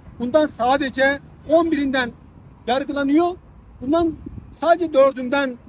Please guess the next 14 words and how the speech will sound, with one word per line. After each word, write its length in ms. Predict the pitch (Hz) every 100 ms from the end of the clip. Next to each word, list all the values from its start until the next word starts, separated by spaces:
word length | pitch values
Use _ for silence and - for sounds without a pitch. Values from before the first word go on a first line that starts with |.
| -
e, 80 | 240 220 220 214 208 208 208 208 202 202 202 392 381 - - - - -
tutukluluğu 680 | 262 262 - 226 214 202
var. 200 | 190 160 - - - - - -
Geçen 380 | 240 226 294 247 - - - - - -
dosyada 440 | 262 233 240 226 214
da 220 | 214 269 - -
birinden 300 | 247 233 247
serbest 420 | - 214 233 -
bırakıldı. 480 | 226 - 202 185 - _ _ - - _ _ _ _ _ _ _ _ _ _ _ _ _
Burada 420 | 208 247 214 294 254 - _ _ _ _ _ _ _ -
müşteki 1040 | 233 - 254 240 233 220 214 - 240 226 - _
vekillerinin 720 | 247 240 247 233 226 233 240 233 _ _ _ _ _
talepleri 480 | 226 247 247 262 330
üzerine 640 | 311 247 254 247 247 208